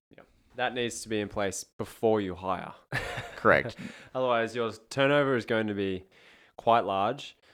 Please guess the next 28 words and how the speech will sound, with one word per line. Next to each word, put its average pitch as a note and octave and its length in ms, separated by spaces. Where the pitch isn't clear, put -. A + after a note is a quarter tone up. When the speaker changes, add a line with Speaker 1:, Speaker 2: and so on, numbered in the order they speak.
Speaker 1:
A, A#2+ 320
because A2+ 300
you're A#2+ 100
gonna A2+ 220
get G2 240
so B2 360
frustrated F#2+ 720
at G#2+ 140
people, G#2 640
uh, G2 260
at A2 80
your G#2+ 240
new B2+ 240
employer G#2 440
who G#2 100
you're C3+ 120
paying, G2+ 560
um, F#2 540
coming C#3 240
and A#2+ 80
asking G#2+ 220
you G2+ 60
a - 40
question F#2 480
every A#2+ 300
second. - 480
Um, G2+ 640
uh, B2+ 140